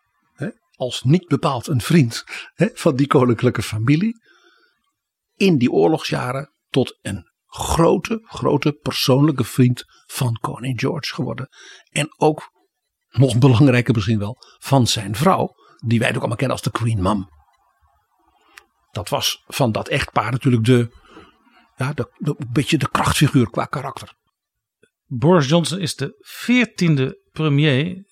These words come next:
Speaker 2: die dient onder koningin Elizabeth de second.
Speaker 1: Dat is natuurlijk historisch uniek.
Speaker 2: Nee,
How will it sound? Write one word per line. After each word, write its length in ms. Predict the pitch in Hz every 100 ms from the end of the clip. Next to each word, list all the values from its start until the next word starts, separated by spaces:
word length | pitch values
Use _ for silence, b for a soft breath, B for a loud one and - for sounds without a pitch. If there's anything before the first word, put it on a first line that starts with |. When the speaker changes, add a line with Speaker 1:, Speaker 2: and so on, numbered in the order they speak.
| 135
Speaker 2:
die 240 | 127 120
dient 460 | 117 165 147 - - _
onder 460 | - 147 127 131 - _ _
koningin 500 | - 135 131 127 143 - _ _
Elizabeth 540 | 131 123 117 120 - _ - 139
de 100 | 127
second. 580 | - 170 - 190 233 - - _
Speaker 1:
Dat 180 | 123 117
is 100 | -
natuurlijk 280 | 139 - 110
historisch 580 | 113 - 190 123 117 -
uniek. 440 | 117 127 98 - - b b b b b b _
Speaker 2:
Nee, 600 | 127 127 127 165 240 226